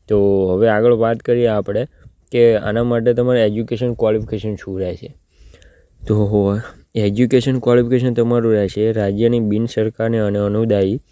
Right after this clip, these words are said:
ઉચ્ચતર માધ્યમિક શાળાઓમાં ગુજરાતી, હિન્દી તથા અંગ્રેજી માધ્યમમાં શિક્ષણ સહાયકની પસંદગી અંગે તમામ જિલ્લાના શિક્ષણ અધિકારીઓની કચેરી મારફત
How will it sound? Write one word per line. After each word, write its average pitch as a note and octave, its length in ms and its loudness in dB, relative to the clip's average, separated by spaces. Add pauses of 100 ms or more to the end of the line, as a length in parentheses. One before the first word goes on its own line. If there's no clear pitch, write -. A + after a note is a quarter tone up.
(400)
ઉચ્ચતર A#2 540 0
માધ્યમિક G#2+ 460 0
શાળાઓમાં G#2 640 0
ગુજરાતી, A2 520 0
હિન્દી G2+ 380 -2
તથા G#2 320 -4
અંગ્રેજી G#2+ 300 -2
માધ્યમમાં G#2 600 0
શિક્ષણ A2 500 -4
સહાયકની G2+ 400 -2
પસંદગી G#2+ 500 -4
અંગે A2 380 -2
તમામ A2+ 400 0
જિલ્લાના G#2 560 0 (680)
શિક્ષણ A#2 380 2
અધિકારીઓની A2+ 880 0
કચેરી G#2+ 320 -4
મારફત G2+ 580 -2